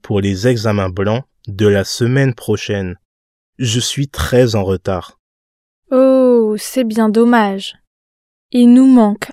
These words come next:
Speaker 2: un quatrième joueur pour former deux équipes.
Speaker 1: Ne t'inquiète pas, Carole. J'y ai pensé et j'ai demandé à Augustin de me remplacer.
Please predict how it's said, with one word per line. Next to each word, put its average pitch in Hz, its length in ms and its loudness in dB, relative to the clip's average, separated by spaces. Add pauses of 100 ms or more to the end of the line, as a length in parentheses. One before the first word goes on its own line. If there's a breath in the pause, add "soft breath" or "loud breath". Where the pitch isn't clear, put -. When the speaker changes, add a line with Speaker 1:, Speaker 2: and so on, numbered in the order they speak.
Speaker 2:
un 214 180 -4
quatrième 233 760 0
joueur 226 800 -2
pour - 200 -16
former 247 560 0 (120)
deux 240 420 2
équipes. - 320 -8 (960)
Speaker 1:
Ne 135 220 4
t'inquiète 143 440 -2
pas, 147 240 2
Carole. 92 560 -4 (680)
J'y 143 280 2
ai 180 80 6
pensé 131 640 -6 (420)
et 127 120 2
j'ai 104 200 -2
demandé 156 680 2
à 107 240 -6
Augustin 135 640 -4
de 117 160 -4
me 101 200 0
remplacer. 101 760 -6